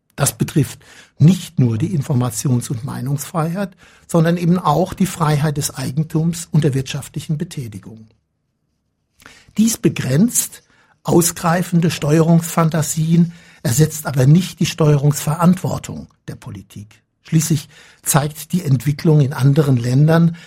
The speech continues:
dass mit der Digitalisierung nicht unbedingt die Einlösung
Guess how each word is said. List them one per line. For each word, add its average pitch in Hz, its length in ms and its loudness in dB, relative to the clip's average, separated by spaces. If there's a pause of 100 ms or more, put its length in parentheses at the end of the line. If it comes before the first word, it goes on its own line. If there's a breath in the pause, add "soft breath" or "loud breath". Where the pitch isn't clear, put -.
(240 loud breath)
dass - 220 -6
mit 190 320 4
der 151 100 4
Digitalisierung 147 1000 0
nicht 151 300 2
unbedingt 151 680 2
die - 140 -6
Einlösung 147 840 4